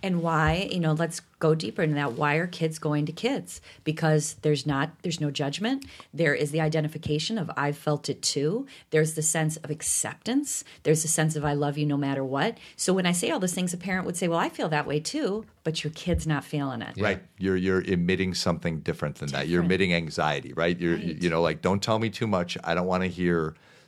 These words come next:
Speaker 3: that you're in pain. I can't really handle that," you
Speaker 1: That's
Speaker 3: know?
Speaker 1: right.
Speaker 3: And we want our kids to at least know we can.
Speaker 1: And,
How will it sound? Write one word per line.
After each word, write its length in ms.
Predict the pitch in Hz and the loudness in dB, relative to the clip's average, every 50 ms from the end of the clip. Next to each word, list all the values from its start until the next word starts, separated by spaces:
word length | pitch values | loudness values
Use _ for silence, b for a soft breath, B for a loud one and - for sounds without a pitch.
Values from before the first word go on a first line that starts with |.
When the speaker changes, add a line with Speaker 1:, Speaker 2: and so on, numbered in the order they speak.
| B - | B -4
Speaker 3:
that 120 | 82 76 | -4 0
you're 180 | 82 90 87 87 | 2 2 2 2
in 80 | 82 | 2
pain. 260 | 80 - 87 82 82 76 | 0 -2 -2 0 0 0
I 80 | 76 | -2
can't 280 | 78 - - 90 73 - | -2 -2 -2 -2 -2 -2
really 240 | - 85 82 80 78 | -2 -2 0 -2 -2
handle 480 | 76 - - - 85 78 78 - - - | -4 -6 -4 -2 -2 0 0 -2 -4 -8
that," 280 | - - - - - - | -8 -8 -8 -8 -8 -6
you 60 | - 165 | -4 -2
Speaker 1:
That's 80 | - | 0
Speaker 3:
know? 180 | 85 82 87 98 | 2 2 2 2
Speaker 1:
right. 260 | 240 262 277 247 B B B B - | 0 -2 -4 -6 B B B B -2
Speaker 3:
And 60 | 85 | 0
we 60 | 92 | 2
want 200 | 90 87 95 92 | 2 2 2 2
our 60 | 90 90 | 2 2
kids 280 | - 98 87 87 - - | 2 0 0 0 -2 -4
to 140 | 80 80 | -2 -2
at 100 | 80 - | -2 -2
least 360 | - 92 101 107 101 - - - | -2 0 0 2 0 0 0 2
know 160 | 92 85 85 | 2 4 4
we 160 | 82 82 78 | 4 2 -2
can. 380 | 76 - - 64 - - - - B B B B - | -4 -8 -10 -10 -10 -12 -14 -20 B B B B -2
Speaker 1:
And, 220 | 196 202 196 196 | 0 0 0 0